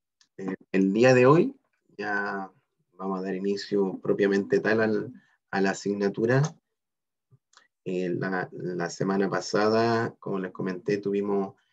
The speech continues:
este test de diagnóstico, ¿ya? Y el día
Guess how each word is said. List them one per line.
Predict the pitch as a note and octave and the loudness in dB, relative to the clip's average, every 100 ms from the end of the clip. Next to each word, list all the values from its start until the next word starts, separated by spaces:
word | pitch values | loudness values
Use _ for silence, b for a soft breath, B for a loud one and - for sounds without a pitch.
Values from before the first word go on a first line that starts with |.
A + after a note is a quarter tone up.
| _ _ | _ _
este | G2 - F#2+ | -12 -6 -6
test | D2+ G#2 A2 - - | 0 2 2 0 -10
de | F#2 F#2+ F#2+ F#2 F#2 F#2 E2+ b b _ | -6 -2 0 0 -2 -6 -10 b b _
diagnóstico, | - G2 F2+ G2+ A2+ - C#3+ C#3 F3+ - _ _ - | -4 -4 -2 0 0 2 0 2 -2 -6 _ _ -14
¿ya? | F3+ C#3 _ - B B B _ _ _ | -12 -14 _ -20 B B B _ _ _
Y | G2+ G2+ G2 G2+ G2 G2 | -4 0 2 4 4 6
el | G2 F#2+ | 4 2
día | A2 A#2 A#2 A#2 A#2 A2+ A2+ A2 | 2 2 4 4 4 4 2 2